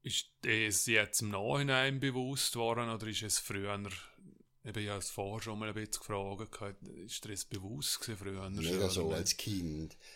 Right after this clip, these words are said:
Speaker 2: Als Kind, äh, hast du alles, hast du das Gefühl, oder?
Speaker 1: Ja.
Speaker 2: Hunger leiden haben wir nicht müssen, oder? Aber, äh, man hat einfach keine Luxusgüter gehabt. Also,
Speaker 1: Ja.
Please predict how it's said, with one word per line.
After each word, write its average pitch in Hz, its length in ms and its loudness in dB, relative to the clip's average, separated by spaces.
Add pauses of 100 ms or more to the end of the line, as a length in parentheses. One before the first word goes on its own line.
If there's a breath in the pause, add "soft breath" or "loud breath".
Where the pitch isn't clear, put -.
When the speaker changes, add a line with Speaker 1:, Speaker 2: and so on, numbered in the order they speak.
(200 loud breath)
Speaker 2:
Als - 280 -2
Kind, 90 600 0
äh, 82 360 0 (1700)
hast - 320 -2
du 73 160 -4
alles, 71 340 -4
hast - 0 -
du 92 40 0
das - 220 2
Gefühl, 78 440 -2
oder? 76 200 -2 (180 loud breath)
Speaker 1:
Ja. 110 180 4
Speaker 2:
Hunger 143 160 6
leiden 90 340 2
haben 80 180 -2 (100)
wir 101 100 0
nicht 135 80 -6
müssen, 120 540 2
oder? 95 240 -2 (540 loud breath)
Aber, 80 260 -4
äh, 78 260 0
man 76 160 -2
hat 80 160 -8
einfach 71 260 -8
keine 71 200 -6
Luxusgüter 78 880 -4
gehabt. 67 320 -8
Also, 71 160 -4
Speaker 1:
Ja. 104 260 -2